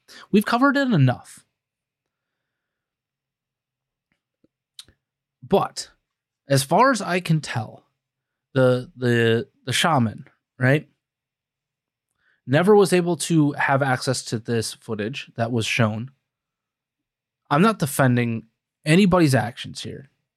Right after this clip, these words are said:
okay? That's not what I'm about to do. But here's the reality of the situation, Pat. Today, it is March eighth, year of our Lord twenty twenty-three. Hat tip to Matt Holloway.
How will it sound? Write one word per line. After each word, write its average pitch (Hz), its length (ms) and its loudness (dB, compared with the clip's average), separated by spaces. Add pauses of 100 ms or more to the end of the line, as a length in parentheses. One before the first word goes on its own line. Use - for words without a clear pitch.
okay? 131 320 0 (540)
That's 135 160 -4
not 175 140 0
what 151 140 2
I'm 135 380 2 (140)
about 120 340 -2
to 113 80 -10
do. - 220 -10 (1600)
But 156 240 2
here's 247 240 4
the 247 80 2
reality 147 560 2
of 120 80 -2
the 120 80 -6
situation, 120 560 -6
Pat. - 320 -20 (180)
Today, 196 540 2 (1600)
it 135 160 2
is 127 280 4
March 139 760 0 (240)
eighth, 190 460 2 (880)
year 151 220 4
of 208 100 2
our 208 80 2
Lord 165 380 0 (160)
twenty 170 440 0
twenty-three. 139 680 -4 (520)
Hat 113 180 -6
tip 117 140 -4
to 113 80 -8
Matt 113 180 -2
Holloway. 107 380 -6